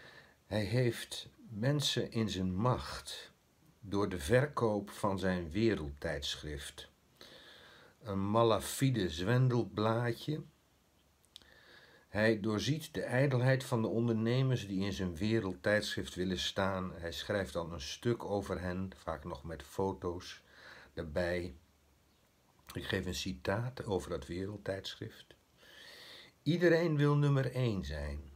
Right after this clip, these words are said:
of ervoor doorgaan. Dus dan schrijf je een lovend stuk en je zorgt ervoor dat je er zoveel, zo weinig mogelijk energie in steekt door al vijftig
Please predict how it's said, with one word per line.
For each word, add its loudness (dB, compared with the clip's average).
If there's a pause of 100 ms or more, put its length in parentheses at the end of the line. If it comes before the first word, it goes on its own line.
(120)
of 0
ervoor 2
doorgaan. 0 (380)
Dus -12
dan -10
schrijf -2
je -8
een -10 (100)
lovend 2
stuk 0 (840)
en -6
je -2
zorgt 0
ervoor -2
dat -4
je -2
er -6
zoveel, 0
zo -6
weinig 0
mogelijk -6 (600)
energie -2
in 0
steekt 0
door -2
al 0
vijftig -2